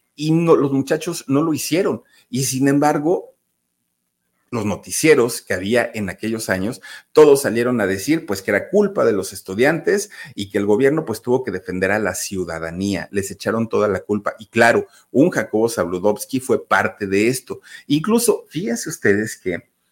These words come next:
Años más tarde, don Jacobo Zabludovsky, esto fue en el noventa y ocho, mil novecientos noventa y ocho,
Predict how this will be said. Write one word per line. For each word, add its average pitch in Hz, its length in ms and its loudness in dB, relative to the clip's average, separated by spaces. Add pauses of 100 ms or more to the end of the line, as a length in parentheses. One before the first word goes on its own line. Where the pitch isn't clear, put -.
(400)
Años 196 420 2
más 139 180 -2
tarde, 110 400 0
don 104 160 -4
Jacobo 120 380 -4
Zabludovsky, 110 800 -4
esto 127 220 -8
fue 120 160 -2
en 110 60 0
el 120 260 -4
noventa 90 560 -6
y 92 80 -4
ocho, - 200 -8 (360)
mil 104 120 0
novecientos 107 460 -2
noventa 104 320 -4
y 98 80 -2
ocho, 113 260 -6